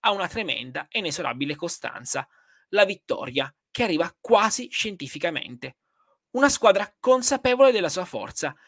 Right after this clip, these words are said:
perché quella forza l'ha saputa costruire con il duro lavoro e l'abnegazione. Ricordo quando, ai nastri di partenza della stagione, il ventidue settembre,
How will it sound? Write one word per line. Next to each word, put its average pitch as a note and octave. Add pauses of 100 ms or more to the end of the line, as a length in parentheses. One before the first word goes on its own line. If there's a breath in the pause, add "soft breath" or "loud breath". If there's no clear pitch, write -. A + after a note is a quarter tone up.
(160 soft breath)
perché E3
quella E3+
forza C#3 (200 soft breath)
l'ha F#3+
saputa F#3
costruire A3
con G3
il E3+
duro A#3
lavoro F3+
e -
l'abnegazione. F3+ (1160)
Ricordo F#3+
quando, C3
ai D#3+
nastri F#3+
di D3+
partenza C#3
della B2+
stagione, B2
il A2+
ventidue A#2+
settembre, E3